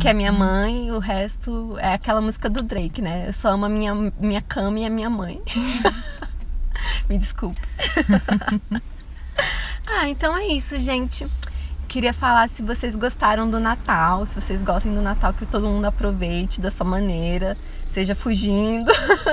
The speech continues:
Speaker 1: <laughs>
Speaker 2: Yes.
Speaker 1: seja discutindo com os parentes por causa de política, né, que é um outro assunto,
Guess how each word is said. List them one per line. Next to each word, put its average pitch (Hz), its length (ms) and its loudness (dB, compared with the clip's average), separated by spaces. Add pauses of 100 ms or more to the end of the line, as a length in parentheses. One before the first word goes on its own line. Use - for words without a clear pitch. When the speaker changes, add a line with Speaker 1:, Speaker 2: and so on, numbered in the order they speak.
Speaker 1:
<laughs> - 520 -2
Speaker 2:
Yes. 143 220 2
Speaker 1:
seja 226 280 6
discutindo 226 920 0
com - 120 -4
os 226 80 -2
parentes 208 600 4
por - 160 -10
causa 196 260 4
de - 80 -6
política, 240 840 2
né, 403 400 4
que - 140 -4
é - 100 0
um - 140 -4
outro - 240 -2
assunto, 214 680 -4